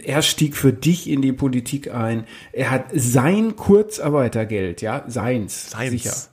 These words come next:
Speaker 1: genau.
Speaker 2: Ja, ja.
Speaker 1: Das hat er dann von Wirecard genommen, äh, gegen das er, äh, nicht ausreichend vorgegangen ist als Finanzminister.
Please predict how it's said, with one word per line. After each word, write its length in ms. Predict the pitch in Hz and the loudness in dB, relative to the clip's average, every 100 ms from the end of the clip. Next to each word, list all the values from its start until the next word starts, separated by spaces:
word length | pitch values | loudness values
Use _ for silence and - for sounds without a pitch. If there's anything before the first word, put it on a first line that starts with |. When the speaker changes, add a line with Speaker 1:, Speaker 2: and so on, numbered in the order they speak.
| - | -10
Speaker 1:
genau. 180 | 120 | -4
Speaker 2:
Ja, 120 | 120 107 | -2 -2
ja. 60 | |
Speaker 1:
Das 140 | 107 120 | 0 0
hat 140 | 135 | 2
er 80 | 135 | 4
dann 160 | 135 | 2
von 240 | 131 131 123 | 2 0 2
Wirecard 640 | 120 143 117 - 104 104 | 4 4 4 2 0 0
genommen, 520 | - 107 107 135 143 117 | -2 0 0 0 0 0
äh, 680 | 127 131 131 127 131 131 | 2 2 2 0 0 -2
gegen 320 | 127 127 120 | -2 -2 0
das 180 | 117 117 | 2 4
er, 300 | 123 120 120 | 4 4 2
äh, 200 | 131 127 | 0 0
nicht 280 | 127 127 127 | 0 0 0
ausreichend 560 | 113 120 - - 117 117 | -2 -2 -2 -2 -2 0
vorgegangen 500 | 135 135 123 123 123 | 2 2 2 2 2
ist 140 | 123 | 0
als 180 | 120 117 | 0 -2
Finanzminister. 960 | 123 123 127 - 120 120 120 - 120 | -4 -4 -4 -2 2 2 2 0 -2